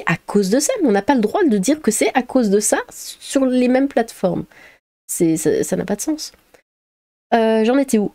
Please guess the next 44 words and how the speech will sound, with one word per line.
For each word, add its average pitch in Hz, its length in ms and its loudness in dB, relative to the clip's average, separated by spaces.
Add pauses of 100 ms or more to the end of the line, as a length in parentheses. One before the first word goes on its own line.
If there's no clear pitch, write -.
(160)
<clears throat> - 320 -8
On 233 60 4
veut 233 140 2
toucher 233 200 2
le 220 60 -2
plus 226 80 2
grand 196 180 4
nombre, 240 160 2
c'est 254 180 -2
une 202 80 0
solution 214 320 0
temporaire, 214 560 2
hein. 196 80 0
Selon 185 260 0
elle, 262 180 2
des 233 100 0
contenus 247 340 0
produits 247 440 -2
par 226 140 0
la 180 100 2
rédaction 180 540 0
au 214 80 2
sujet 196 300 0
de 185 80 0
la 160 100 2
textualité 160 540 -2
ont 269 80 0
été - 240 -2
shadowban. 147 800 -2
Écrit, - 440 -2
euh, 147 120 2
Villain 185 340 0
permet 185 280 0
de 165 80 2
se 160 160 -4
prémunir 214 440 0
d'une 170 140 0
sanction 202 400 -4
sans, 277 380 -2
euh, 185 160 2
censurer 220 500 0
complètement 214 500 -4
cette - 400 -6
thématique. 240 640 -4